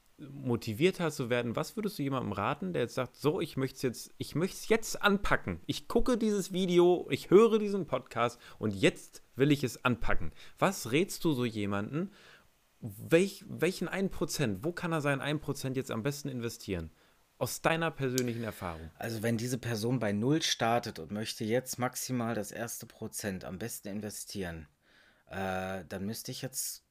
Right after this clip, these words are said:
Speaker 2: quasi abspulen, was wir schon diverse Male hatten. Hinterfrag dich erstmal und hinterfrag dein Warum und schreib's dir auf. Weil aus diesem Warum ergibt sich dann von ganz alleine,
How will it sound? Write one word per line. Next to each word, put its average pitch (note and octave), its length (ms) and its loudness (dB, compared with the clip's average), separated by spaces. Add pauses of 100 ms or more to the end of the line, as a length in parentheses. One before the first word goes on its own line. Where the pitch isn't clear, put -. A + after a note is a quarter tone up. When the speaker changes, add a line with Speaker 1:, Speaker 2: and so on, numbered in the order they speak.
Speaker 2:
quasi G#2+ 460 -4 (100)
abspulen, C3 640 -6
was - 180 -8
wir A#2 60 -6
schon A2+ 180 -4
diverse G#2 440 -6
Male F#2+ 440 -6
hatten. F3+ 400 -10 (800)
Hinterfrag A2+ 720 -6
dich - 240 -10
erstmal A2+ 680 -8 (420)
und G2+ 140 -10
hinterfrag G2 640 -10
dein G2 220 -4
Warum F#2 460 -6 (800)
und - 120 -8
schreib's - 460 -4
dir G2+ 240 -6
auf. - 500 -10 (1300)
Weil G2+ 420 0 (200)
aus A2 140 -10
diesem B2 260 -4
Warum A2+ 520 0 (440)
ergibt G2 280 -10
sich A#2+ 140 -10
dann A#2+ 140 -6
von A2 200 -8
ganz A#2+ 240 -4
alleine, G#2+ 560 -4